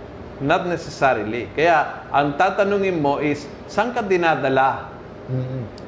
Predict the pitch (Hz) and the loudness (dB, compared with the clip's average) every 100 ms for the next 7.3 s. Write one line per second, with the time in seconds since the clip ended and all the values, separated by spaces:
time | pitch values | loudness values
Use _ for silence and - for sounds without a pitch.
0 | - - - 240 233 220 185 160 185 160 | -16 -14 0 2 4 4 2 2 2 2
1 | - - - - - - - - 127 131 | -2 -12 -16 -16 -16 -16 -16 -12 0 2
2 | 123 147 185 104 104 160 226 226 175 151 | 4 0 0 -2 2 4 4 4 4 4
3 | 139 190 151 - 120 131 123 127 135 120 | 4 4 2 -2 0 2 2 0 -4 -2
4 | - 196 202 170 160 156 131 196 165 120 | 0 2 2 2 4 4 4 2 2 2
5 | 139 143 160 160 151 156 214 208 190 160 | 2 2 2 0 2 4 4 2 0 0
6 | 143 139 147 131 127 123 113 147 131 139 | 0 2 0 0 2 2 4 4 4 6
7 | 165 127 | 6 4